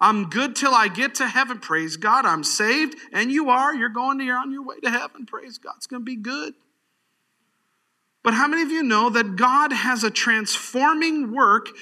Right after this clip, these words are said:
that he wants to do in your life, and the way that he accomplishes that is by the changing and renewing and transformation of your mind?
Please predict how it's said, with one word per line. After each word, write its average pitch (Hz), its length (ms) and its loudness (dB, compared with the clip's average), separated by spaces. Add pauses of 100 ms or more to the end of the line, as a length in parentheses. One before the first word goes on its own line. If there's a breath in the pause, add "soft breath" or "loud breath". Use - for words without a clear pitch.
(160 loud breath)
that 190 140 4
he 202 160 -2
wants 214 460 0
to 220 160 -2
do 226 420 -2
in 233 240 -2
your 214 200 2
life, 180 560 2 (220 loud breath)
and 180 220 0
the 170 100 2
way 190 400 0
that 269 180 0
he 254 200 0
accomplishes 185 920 -4
that 127 720 -2 (720)
is 127 220 -10
by 127 220 -4
the 117 120 -10
changing 208 760 -6
and 131 160 -10
renewing 165 600 -6
and 120 180 -14
transformation 127 960 -6 (460 soft breath)
of 127 180 -6
your 196 160 -12
mind? 165 420 -16